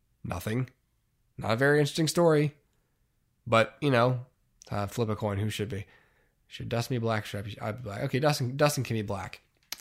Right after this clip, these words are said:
It's nineteen sixty-five. Dustin's black. I'm white. We go to college together. We, we room together.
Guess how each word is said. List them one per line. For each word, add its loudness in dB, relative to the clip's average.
It's -2
nineteen 4
sixty-five. 4
Dustin's 2
black. 2
I'm 6
white. 4
We 0
go 6
to 4
college 6
together. 0
We, -2
we 2
room 2
together. -6